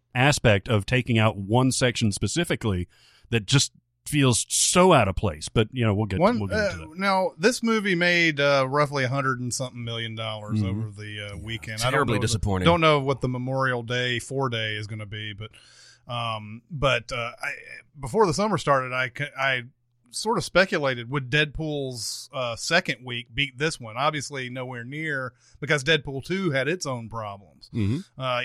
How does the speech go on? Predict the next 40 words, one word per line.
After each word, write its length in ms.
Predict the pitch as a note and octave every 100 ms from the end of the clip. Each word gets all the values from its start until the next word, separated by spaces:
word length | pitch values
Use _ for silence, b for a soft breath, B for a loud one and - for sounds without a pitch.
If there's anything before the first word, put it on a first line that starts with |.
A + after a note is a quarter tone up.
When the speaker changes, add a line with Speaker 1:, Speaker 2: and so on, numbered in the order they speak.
| B2
Speaker 2:
even 220 | C#3 D3
Deadpool 380 | C#3+ C3+ C#3 A#2+
two 280 | F3+ G#3+ F#3
is 100 | B2+
not 200 | C3 A#2+
performing 520 | A#2 A2 B2 A2+ A2
the 80 | G#2+
way 420 | A2 G#2+ G#2 G#2 F#2+
people 300 | B2+ G#2+ G2+
thought 260 | - G#2
it 100 | G#2
would. 280 | G#2 G#2+ G#2+
Speaker 1:
Mm. 360 | A#2+ G#2+ F#2+ F#2
Speaker 2:
Um, 440 | A2+ A2 A2 A2+ G#2
so 420 | - B2 A#2 A2+ b b b b b B2
um, 480 | B2+ A#2+ A2+ A2+ A#2+
so 260 | - B2 C3+
it 200 | D3 D3+ _
ended 240 | D3 C#3+ C#3
up 160 | C3 C3
making 340 | C3+ C3+ C3+ A#2+
about 280 | A#2 B2
half 440 | - D3+ D#3 C#3+ -
of 140 | A#2+
what 300 | A#2 A2+ A#2+ -
Solo 420 | - - B2 A#2 A2+
did 240 | A2 A2+
in 100 | A2
its 140 | A2+ -
first 320 | A#2+ A2+ -
weekend 420 | A2 G#2+ A2 G#2+
or 40 |
whatever. 380 | G#2+ A2 G#2+ G#2 - _ _ _ - C#3+ - -
As 200 | F#3+ B3
to 120 | -
the 100 | A3
bomb 600 | C#3+ A#2 D3 E3+ F#3 F3
part 300 | C#3+ C#3 A#2+
of 200 | A2+ G#2+
it, 100 | G2+